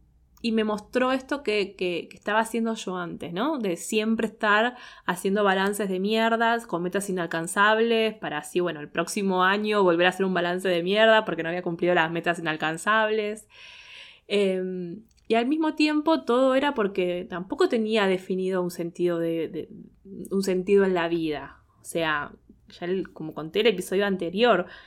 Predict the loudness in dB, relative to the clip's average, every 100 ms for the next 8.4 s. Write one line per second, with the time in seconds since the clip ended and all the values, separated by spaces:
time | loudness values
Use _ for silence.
0 | -20 -20 _ -8 -6 -6 -8 -10 -12 -10
1 | -8 -2 -2 -4 _ _ -12 -8 -2 0
2 | 0 0 2 4 4 2 -2 -2 -4 -4
3 | -2 0 0 -2 -6 -18 _ _ _ _
4 | -10 -4 2 2 2 -2 0 2 2 2
5 | 0 2 0 -4 _ _ _ _ _ _
6 | _ -16 -8 -8 -4 -6 -6 -12 -18 _
7 | _ _ -2 0 0 0 2 2 2 0
8 | -2 -4 -6